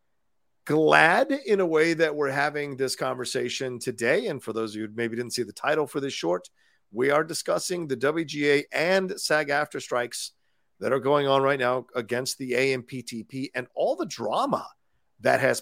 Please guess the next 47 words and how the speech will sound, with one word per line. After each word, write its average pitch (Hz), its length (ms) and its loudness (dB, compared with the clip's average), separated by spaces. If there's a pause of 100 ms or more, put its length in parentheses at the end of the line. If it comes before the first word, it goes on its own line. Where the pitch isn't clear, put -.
popped 226 400 -2
up 147 340 2 (140)
over 127 220 0
the 113 100 -6
weekend 123 480 -4
as 92 100 -6
well, 120 560 0 (640)
um, 110 600 0
concerning 147 640 0
reviewers, 180 640 0
influencers, 156 1000 -2
cosplayers, 143 1040 0 (500)
s-, - 360 -6
a 139 80 -2
thing 226 220 0
that 170 100 4
I 160 80 6
don't 175 400 0
remember 208 360 -4
being 156 300 -2
an 135 60 -6
issue 151 340 -4
back 127 400 0
when 127 160 -4
the 110 60 -8
strike 135 320 -2
happened 120 300 0
in 107 260 -12 (160)
the 117 140 -2
two - 180 -12
thousand 123 260 -2
eight 165 180 -2
was 165 100 -8
the 165 60 -4
last 170 200 0
strike. 175 280 -2 (500)
Um, 113 540 2
so 123 280 2
it's 123 100 -2
an 185 80 -2
interesting 233 260 -4
situation 175 560 -2
to 117 60 -8
be 120 140 -2
in 123 80 0
right 117 160 -2
now. 120 260 0